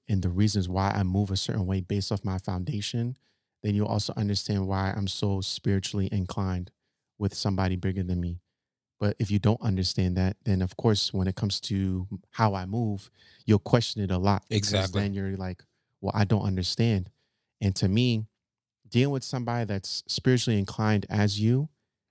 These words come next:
Speaker 1: it's easier. It's easier because they just understand. And to understand somebody, let's be honest, we all just wanna be understood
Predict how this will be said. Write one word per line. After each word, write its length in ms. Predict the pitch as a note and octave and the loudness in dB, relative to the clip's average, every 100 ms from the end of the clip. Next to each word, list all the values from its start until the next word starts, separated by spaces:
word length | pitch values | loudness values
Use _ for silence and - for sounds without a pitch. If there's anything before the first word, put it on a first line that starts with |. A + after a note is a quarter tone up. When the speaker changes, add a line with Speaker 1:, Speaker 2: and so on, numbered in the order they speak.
| - | -2
Speaker 1:
it's 160 | A#2 - | 0 2
easier. 520 | D#3 C3+ F#2 E2+ E2+ _ - | 0 0 0 -2 -6 _ -4
It's 180 | G#2 - | -2 2
easier 300 | B2 B2 A#2+ | 2 2 -4
because 320 | A2 A#2 F#2+ | 0 0 2
they 140 | G2+ | 2
just 200 | F#2 G#2 - | 2 -4 -2
understand. 680 | G2 F#2+ F2 - G#2 G2 F2 | -2 0 -2 0 2 2 0
And 100 | F#2+ | -4
to 120 | - | -2
understand 540 | G#2+ A#2+ A2 - B2 A#2+ | -2 0 0 2 2 2
somebody, 520 | G#2+ F#2 F#2 F#2+ F#2+ - _ _ _ _ _ _ - | 0 0 0 0 -2 -8 _ _ _ _ _ _ -6
let's 140 | G#2 | -4
be 180 | G#2 G2+ | -2 0
honest, 300 | A2 A2+ - | 2 2 0
we 80 | G2 | 0
all 180 | G#2 G#2 | 2 2
just 160 | G2 | 2
wanna 160 | G2+ G2 | 2 2
be 140 | G#2 | 2
understood 580 | F#2 G2 F#2+ - A#2 | 0 0 0 0 0